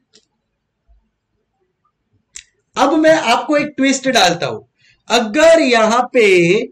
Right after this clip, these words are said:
ट्वेल्व हंड्रेड के जगह पे फिफ्टीन हंड्रेड आवर्स चाहिए होता तो, suppose internal team बोलता हम लोग को है ना पाँच सौ यूनिट चाहिए, at the rate पाँच सौ यूनिट चाहिए, तो पाँच सौ यूनिट at the rate four hours, मतलब दो हज़ार घंटा हुआ।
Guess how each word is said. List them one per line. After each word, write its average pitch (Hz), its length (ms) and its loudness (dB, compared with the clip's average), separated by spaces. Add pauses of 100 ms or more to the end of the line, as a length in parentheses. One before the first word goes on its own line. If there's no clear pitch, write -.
(360)
ट्वेल्व 285 400 4
हंड्रेड 262 400 2
के 262 100 2
जगह 240 340 0
पे 226 440 0 (420)
फिफ्टीन 339 520 2
हंड्रेड 302 300 0
आवर्स 262 260 -2
चाहिए 247 260 -2
होता 240 300 -2
तो, 254 320 -6 (260)
suppose 311 640 0
internal 254 640 0
team 247 260 -4
बोलता 220 300 0
हम 208 200 0
लोग 220 220 0
को 240 140 2
है 240 60 0
ना 226 280 -4 (200)
पाँच 196 260 -2
सौ 226 200 -2
यूनिट 180 400 -2
चाहिए, 135 500 -4 (560)
at 196 140 0
the 240 160 0
rate 247 180 0 (420)
पाँच 233 240 -2
सौ 277 160 -2
यूनिट 220 360 -2
चाहिए, 147 280 -4 (340)
तो 214 80 -2
पाँच 202 360 -2
सौ 247 120 -2
यूनिट 240 260 -2
at 226 100 -2
the 214 120 -4
rate 240 280 -2
four 233 160 -2
hours, 190 200 0 (240)
मतलब 185 280 -4
दो 202 100 2
हज़ार 226 280 -2
घंटा 220 280 -2
हुआ। 233 320 -2